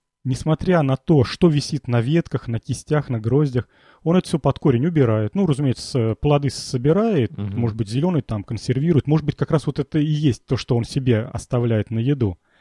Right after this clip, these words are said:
Speaker 2: Мгм.
Speaker 1: И все, всю теплицу засаживает капустой.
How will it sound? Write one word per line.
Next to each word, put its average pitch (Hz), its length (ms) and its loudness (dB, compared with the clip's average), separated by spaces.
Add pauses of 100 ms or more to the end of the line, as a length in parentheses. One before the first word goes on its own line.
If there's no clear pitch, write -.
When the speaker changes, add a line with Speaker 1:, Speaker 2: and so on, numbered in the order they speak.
(220)
Speaker 2:
Мгм. 90 420 -8 (240)
Speaker 1:
И 185 240 -2 (640)
все, 233 680 -2
всю - 240 -2
теплицу 170 440 -2
засаживает 156 560 2
капустой. 135 640 -4